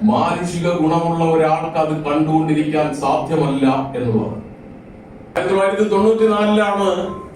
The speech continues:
ഷാജി എൻകരുണിന്റെ സ്വം എന്ന് പറയുന്ന സിനിമ റിലീസായത്. അത് കണ്ടിട്ട്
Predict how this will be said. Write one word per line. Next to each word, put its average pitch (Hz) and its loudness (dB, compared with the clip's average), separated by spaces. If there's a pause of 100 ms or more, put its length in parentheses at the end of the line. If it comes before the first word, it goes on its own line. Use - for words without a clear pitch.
ഷാജി 196 2
എൻകരുണിന്റെ 190 4
സ്വം 220 0
എന്ന് 202 2
പറയുന്ന 185 2
സിനിമ 170 0 (160)
റിലീസായത്. 160 0 (1120)
അത് 214 0
കണ്ടിട്ട് 202 2